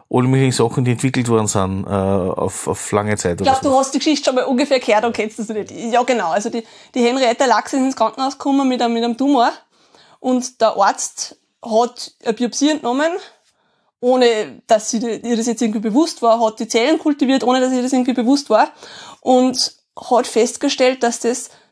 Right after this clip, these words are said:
Speaker 2: zum allerersten Mal in seiner Geschichte Zellen waren, die einfach nicht aufgehört haben zum Wachsen. Die waren total leicht zu kultivieren. Die sind immer,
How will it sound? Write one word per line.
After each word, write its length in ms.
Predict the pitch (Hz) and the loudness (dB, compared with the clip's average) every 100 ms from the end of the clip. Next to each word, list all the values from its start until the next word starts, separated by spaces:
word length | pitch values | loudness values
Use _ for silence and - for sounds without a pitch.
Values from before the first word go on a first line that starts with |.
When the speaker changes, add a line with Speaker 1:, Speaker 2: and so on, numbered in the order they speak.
| - | -8
Speaker 2:
zum 220 | - 226 | -6 -2
allerersten 640 | - 262 320 247 240 - 247 | 2 4 4 4 2 0 0
Mal 160 | 226 | 2
in 80 | 254 | 2
seiner 180 | 269 233 | 0 -2
Geschichte 400 | 240 269 262 262 | -2 -2 -2 -4
Zellen 520 | - 185 233 277 254 | -2 -2 0 0 0
waren, 200 | 208 220 | 0 0
die 80 | 277 | -2
einfach 240 | 208 214 | -4 -6
nicht 180 | 240 214 | -4 -2
aufgehört 300 | - 226 254 | -2 -4 -6
haben 140 | 233 226 | -6 -6
zum 120 | 220 | -6
Wachsen. 300 | 196 - 202 | -8 -14 -12
Die 100 | 196 | -6
waren 120 | 214 | -4
total 460 | 233 247 - 277 320 | -4 -4 -2 0 0
leicht 260 | 262 285 | 0 -2
zu 80 | - | -6
kultivieren. 560 | - 285 285 220 285 359 - - - - - | -2 -2 0 2 2 0 -6 -20 -20 -20 -8
Die 40 | |
sind 220 | 254 247 - - | -2 -2 -2 -2
immer, 280 | 311 339 | 2 2